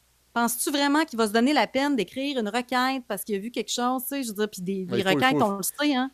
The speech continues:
Speaker 2: faut essentiellement être avocat pour faire ça, là, tu sais, être
Speaker 1: C'est
Speaker 2: habitué à
Speaker 1: ça.
Speaker 2: la paperasse, puis au, tu sais, aux tribunaux, puis tout. C'est, euh, monsieur et madame tout le monde qui a pas envie de voir un juge de sa vie va jamais se donner la peine pour aller contester, là.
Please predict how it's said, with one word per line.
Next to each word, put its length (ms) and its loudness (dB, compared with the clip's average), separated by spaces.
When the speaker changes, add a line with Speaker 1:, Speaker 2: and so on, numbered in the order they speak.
Speaker 2:
faut 180 -2
essentiellement 480 -2
être 160 -6
avocat 340 -2
pour 160 -16
faire 220 -8
ça, 220 -8
là, 140 -10
tu 100 -18
sais, 80 -10
être 160 -2
Speaker 1:
C'est 140 -2
Speaker 2:
habitué 220 2
à 40 6
Speaker 1:
ça. 60 6
Speaker 2:
la 80 2
paperasse, 600 -2
puis 180 -12
au, 160 -6
tu 80 -12
sais, 60 -8
aux 100 -4
tribunaux, 560 -4
puis 120 -16
tout. 200 -10
C'est, 200 -10
euh, 120 0
monsieur 240 -2
et 20 0
madame 220 -2
tout 100 -8
le 80 -6
monde 220 -2
qui 120 -6
a 60 0
pas 140 -2
envie 300 -4
de 60 -20
voir 260 -2
un 140 -4
juge 300 -6
de 100 -8
sa 180 -6
vie 200 -12
va 140 -4
jamais 240 0
se 80 -6
donner 200 -2
la 120 -2
peine 200 -6
pour 160 -8
aller 140 -4
contester, 540 -10
là. 140 -14